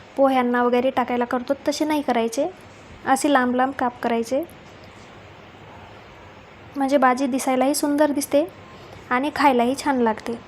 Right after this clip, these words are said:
तर इथे मी कांद्याचे काप करून झालेले आहेत. तर इथे कढई गरम करायला ठेवलेली आहे, फोडणी टाकून घेऊयात. आता कढई गरम झाली की त्यामध्ये दोन चमचे तेल घालायचे, तेलही छान असे गरम होऊ द्यायचे,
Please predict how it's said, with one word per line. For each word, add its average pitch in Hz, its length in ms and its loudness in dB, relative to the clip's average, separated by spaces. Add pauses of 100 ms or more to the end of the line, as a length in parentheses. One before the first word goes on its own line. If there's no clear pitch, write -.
तर 254 200 0
इथे 262 280 0
मी 294 280 0 (600)
कांद्याचे 277 400 2
काप 285 340 0
करून 294 220 2
झालेले 269 340 4
आहेत. 254 240 2 (760)
तर 247 160 0
इथे 262 220 0
कढई 277 280 4
गरम 269 240 4
करायला 262 320 2
ठेवलेली 254 420 2
आहे, 226 220 -2 (580)
फोडणी 262 280 2
टाकून 262 320 2
घेऊयात. 226 300 2
आता 269 220 -4 (840)
कढई 285 200 6
गरम 285 240 4
झाली 277 220 4
की 269 100 -2
त्यामध्ये 269 360 2
दोन 262 220 2
चमचे 269 340 -2 (120)
तेल 262 180 4
घालायचे, 247 500 2 (2250)
तेलही 285 340 4
छान 294 240 0
असे 302 220 2
गरम 262 260 2
होऊ 254 120 0
द्यायचे, 233 360 -2